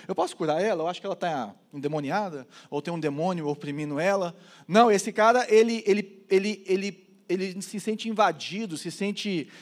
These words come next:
é, é, é, como que fala? É invadido mesmo por Jesus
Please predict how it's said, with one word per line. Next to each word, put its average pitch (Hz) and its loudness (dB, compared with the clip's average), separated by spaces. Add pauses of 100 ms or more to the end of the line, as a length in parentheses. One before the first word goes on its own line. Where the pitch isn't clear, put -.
(120)
é, 175 2
é, 175 4
é, 143 2 (500)
como 185 -6
que 180 -10
fala? 143 4 (1120)
É 277 -10
invadido 247 0
mesmo 208 2
por 190 -8
Jesus 175 -4